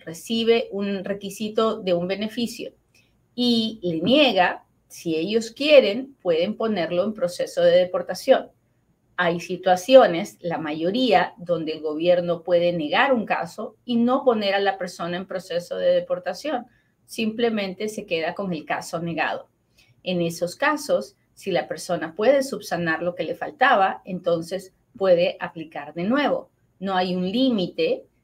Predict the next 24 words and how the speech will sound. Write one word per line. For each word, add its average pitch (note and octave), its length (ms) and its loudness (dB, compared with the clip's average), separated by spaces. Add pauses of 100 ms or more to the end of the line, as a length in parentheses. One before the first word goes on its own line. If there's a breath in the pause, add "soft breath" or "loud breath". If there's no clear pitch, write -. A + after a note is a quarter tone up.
(140)
para E3+ 240 4
las D#3+ 200 -2
veces F3+ 380 -6
en E3+ 120 -6
que F3+ 120 -4
uno E3+ 200 -4
puede E3+ 300 4
hacer F3 520 -2
una E3 240 -6
petición D3+ 480 -8
familiar, E3+ 640 2 (260 soft breath)
un E3+ 200 -4
perdón, D#3+ 680 4 (320)
ah, D#3+ 280 -4
una F3+ 220 0
aplicación E3 720 -4
de D#3+ 120 -2
nacara, E3+ 800 2 (180)
de D#3 560 -4
T F3 140 6
P F3 340 4
S. G#3 380 -2
Sin B3+ 340 4
embargo, C4 560 4